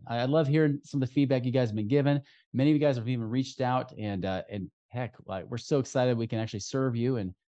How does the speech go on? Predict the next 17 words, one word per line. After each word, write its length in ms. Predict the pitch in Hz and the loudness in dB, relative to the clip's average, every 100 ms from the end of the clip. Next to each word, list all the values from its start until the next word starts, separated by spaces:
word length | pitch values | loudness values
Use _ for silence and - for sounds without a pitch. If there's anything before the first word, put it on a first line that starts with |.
| _ - | _ -8
help 140 | 120 | -2
you 60 | 143 | 2
guys 180 | 123 | 2
become 220 | 113 123 117 | 2 -2 -2
financially 420 | 127 123 117 117 | -2 -2 -2 -4
independent 380 | 110 120 143 - - | -4 -4 -4 -6 -8
in 60 | |
the 60 | 107 | -4
next 180 | 117 - | -4 -2
five 180 | 117 113 | -2 -2
or 60 | |
ten 180 | 104 110 | -2 0
years, 220 | 123 117 | 2 2
because 340 | 90 95 104 95 | -2 -2 -4 -4
the 120 | 107 | -4
ultimate 340 | 147 143 135 | -2 0 0
vision 420 | 120 127 165 185 | 0 0 0 -2